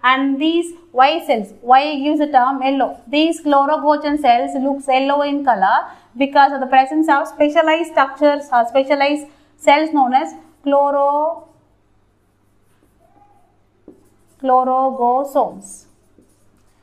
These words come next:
So these are the special cells which are present inside them that gives them the yellow color. That is why these cells are known as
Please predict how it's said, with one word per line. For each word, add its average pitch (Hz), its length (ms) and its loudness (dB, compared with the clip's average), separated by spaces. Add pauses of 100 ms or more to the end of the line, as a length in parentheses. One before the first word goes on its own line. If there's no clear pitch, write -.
So 269 180 0
these 320 300 2
are 285 240 2
the 330 340 -2
special 320 720 0
cells 277 460 0
which 254 120 -10
are 247 140 4
present 269 420 0
inside 254 520 -2
them 226 260 -4 (220)
that 247 160 0
gives 277 180 0
them 285 180 0
the 277 100 0
yellow 269 360 0
color. 262 340 0
That 247 200 -2
is 247 80 -8
why 254 180 -2
these 269 220 -4
cells 240 240 -2
are 233 80 0
known 214 220 -6
as - 160 -6